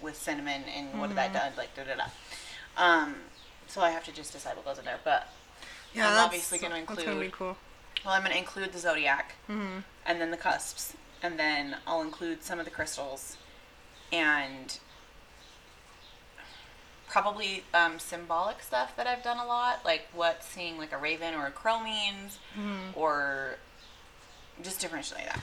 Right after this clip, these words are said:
Speaker 2: When you do find those individuals that you want to give your book to?
Speaker 1: Mm-hmm. Well, that one's gonna be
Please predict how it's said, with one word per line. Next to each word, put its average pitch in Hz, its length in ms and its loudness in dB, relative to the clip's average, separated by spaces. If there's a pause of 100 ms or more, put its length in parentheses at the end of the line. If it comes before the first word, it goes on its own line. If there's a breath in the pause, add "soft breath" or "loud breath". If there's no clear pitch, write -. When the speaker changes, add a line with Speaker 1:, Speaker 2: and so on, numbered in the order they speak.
(140)
Speaker 2:
When 247 200 6
you 262 160 6
do 254 560 2 (800)
find 233 220 12
those 220 140 4
individuals 214 460 6
that 202 100 4
you 190 120 -2
want 185 220 4
to 226 60 -4
give 220 220 0
your 233 120 4
book 240 240 -2
to? 277 280 4
Speaker 1:
Mm-hmm. 185 540 -6
Well, 214 300 12 (220 loud breath)
that 294 160 12
one's 294 200 8
gonna 226 160 -4
be 185 260 -2